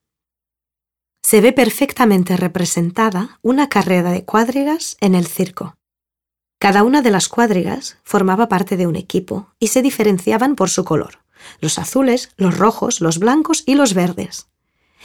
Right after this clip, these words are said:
En este caso, no estamos seguros de quién ganaba, pero seguro que no era el equipo de los verdes, porque su cuadriga ha tenido un accidente y está boca abajo. ¿La ves en la parte de arriba? Las inscripciones que vemos por todo el mosaico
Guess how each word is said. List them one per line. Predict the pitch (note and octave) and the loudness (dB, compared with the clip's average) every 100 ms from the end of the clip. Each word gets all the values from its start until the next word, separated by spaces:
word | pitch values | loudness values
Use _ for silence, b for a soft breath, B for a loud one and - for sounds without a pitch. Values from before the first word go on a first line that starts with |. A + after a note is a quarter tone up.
| B B B | B B B
En | G#3+ | 2
este | D4 D#4+ A#3+ | 2 2 -2
caso, | - A3+ - - - _ _ - | 0 0 0 -4 -6 _ _ 0
no | G3+ | 2
estamos | C#4 - A3+ A#3+ | 2 2 2 2
seguros | - F3+ F#3 G#3 | 0 2 4 4
de | F3+ F3 | 2 0
quién | F#3 F3+ | 2 2
ganaba, | E3+ D#3 E3 F3 - _ - | 0 -2 -4 -6 -14 _ 2
pero | B3 A3 | 6 6
seguro | - A#3+ E4 F4+ | 4 4 4 4
que | A#3 | 4
no | G#3+ | 4
era | G#3 | 4
el | G#3+ | 4
equipo | F#3+ G#3 G#3+ | 2 0 0
de | F#3 | 2
los | F#3 F3+ | 2 2
verdes, | D4 D#4 F3 E3+ B B B | 2 2 0 -4 B B B
porque | - F3 | 2 2
su | F3 F3 | 0 0
cuadriga | F#3 E3+ F3 G#3 | 2 2 4 2
ha | A#3 | 2
tenido | F#3 F3 | 2 2
un | F3+ | 2
accidente | A3 - A#3+ F#3+ F#3 G#3 | 0 0 0 2 2 4
y | F#3 | 2
está | E3 F3+ | 2 2
boca | D#3+ D#3+ D3+ | 2 0 0
abajo. | C#3 - D#3+ - _ _ _ _ _ _ _ _ _ | -2 -4 -10 -10 _ _ _ _ _ _ _ _ _
¿La | - F3 | -6 -4
ves | F3 G3 | 0 0
en | D4+ | 2
la | D4 | 2
parte | - F3+ F#3+ | 2 -2 -2
de | F3 | -4
arriba? | F3 F3+ F#3+ B3 _ _ _ _ _ _ _ _ _ _ _ _ _ _ - | -2 -2 -2 -4 _ _ _ _ _ _ _ _ _ _ _ _ _ _ -2
Las | G3 - | 0 2
inscripciones | F#3+ - F#3 - C4 C#4 D4+ | 0 0 -2 -2 -2 0 0
que | - F#3 | 0 2
vemos | F3+ E3+ - | 2 0 -2
por | F#3 | -4
todo | - A#3 | -2 0
el | C4+ | 0
mosaico | A3 F3 A3 F#3+ F3+ - | 0 0 0 -2 -2 -8